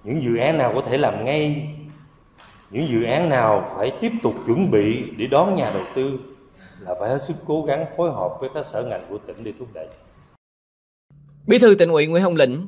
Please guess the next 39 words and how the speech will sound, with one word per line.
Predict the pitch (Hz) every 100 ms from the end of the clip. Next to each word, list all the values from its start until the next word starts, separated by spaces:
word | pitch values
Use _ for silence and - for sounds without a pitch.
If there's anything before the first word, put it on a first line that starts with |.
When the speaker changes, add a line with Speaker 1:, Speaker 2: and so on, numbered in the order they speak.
| -
Speaker 2:
cũng | 156
yêu | 196 196
cầu | 175 135
các | 190
huyện, | 202 147 123
thành | 123 139
phố | 165 165 226 - -
phải | - -
đầu | 254
tư | - 175
hạ | 151
tầng, | 143 160 139 117 - - -
chuẩn | 160 196
bị | 156
sẵn | 147 156
sàng | 196 143
đất | 160 -
tái | 208
định | 165 151
cư | 185 185 170 -
để | -
giải | 151 139
phóng | 160 185
mặt | 190
bằng | 156 139 120
cho | 139
các | 135 170 175
dự | 139
án. | 127 143 214 - - - - - -
Đồng | 190 165
thời, | 151 160 151 123
năm | 139 175
hai | 190
nghìn | 175 131
không | 160 170
trăm | 175
hai | 185
mươi |
lăm, | 180 180